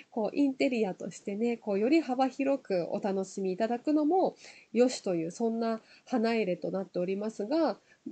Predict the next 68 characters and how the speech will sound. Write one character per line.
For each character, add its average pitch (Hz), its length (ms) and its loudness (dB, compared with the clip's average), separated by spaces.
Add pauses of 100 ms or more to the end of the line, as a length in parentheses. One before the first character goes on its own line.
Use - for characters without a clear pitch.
(140)
こ 320 180 4
の 415 120 6
花 330 320 4
入 381 80 6
れ 214 120 4
の、 202 240 0
ま 190 80 2
あ、 170 60 2
大 285 180 6
き 214 160 0
な 165 100 -2
特 220 300 -4
徴、 208 240 -2
個 220 180 -2
人 226 220 0
的 220 260 -2
に 220 140 0
ね、 247 160 4
あ、 208 180 -2
い 254 180 -2
い 220 40 -2
な 214 240 0
と 185 120 -4
今 202 280 0
日 175 60 -4
じ 220 100 -2
っ 214 80 -4
く 254 140 -4
り 208 120 -2
と 180 100 -2
見 220 140 -2
て 190 160 -2
い 180 80 -2
た 175 240 -4 (340)
ポ 226 140 2
イ 214 80 2
ン 202 80 -10
ト 214 100 -4
と 214 100 -6
し - 160 -6
ま 226 140 0
し 240 100 -8
て 214 140 -4
は、 294 320 2 (220)
も 254 140 6
う 254 40 -12
と 403 120 2
に 403 120 6
か 220 140 0
く 180 100 -4
こ - 160 -4
の 220 140 -2
淡 277 400 4
い - 100 -2
美 240 340 -4
し - 140 -6
い 302 140 4
グ 190 100 -4
ラ 208 160 -2
デ 262 180 4
ー - 40 4
シ 277 120 -2
ョ 269 60 2
ン 269 60 0
で 285 100 2
す 240 140 -2
よ 170 100 0
ね。 226 320 2